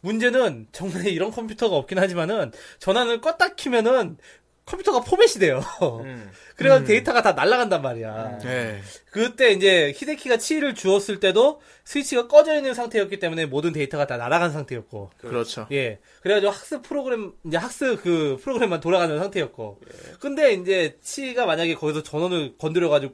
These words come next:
Speaker 1: 껐으면은, 그러면은 치이는 이제 다시 또 모든 기억을 잃게
Speaker 2: 예,
Speaker 1: 되는 거죠.
Speaker 2: 그렇습니다.
Speaker 3: 음.
Speaker 1: 그러니까 저는 안 껐다고 봐요.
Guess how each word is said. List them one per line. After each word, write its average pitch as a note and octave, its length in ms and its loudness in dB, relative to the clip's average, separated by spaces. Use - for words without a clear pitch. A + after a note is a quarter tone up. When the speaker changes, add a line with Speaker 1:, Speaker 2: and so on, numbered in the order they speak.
Speaker 1:
껐으면은, B2+ 540 -2
그러면은 D#4+ 640 0
치이는 C4 440 -8
이제 D3+ 140 -4
다시 D3 200 -10
또 - 80 -10
모든 C#3 260 -8
기억을 A#2+ 300 -10
잃게 - 140 -12
Speaker 2:
예, - 20 -6
Speaker 1:
되는 A#2 240 -10
거죠. - 220 -16
Speaker 2:
그렇습니다. B2 480 -10
Speaker 3:
음. C#3 100 -6
Speaker 1:
그러니까 G3 140 0
저는 G#3+ 160 0
안 D#3+ 160 -2
껐다고 B3 280 -4
봐요. A#2 280 -12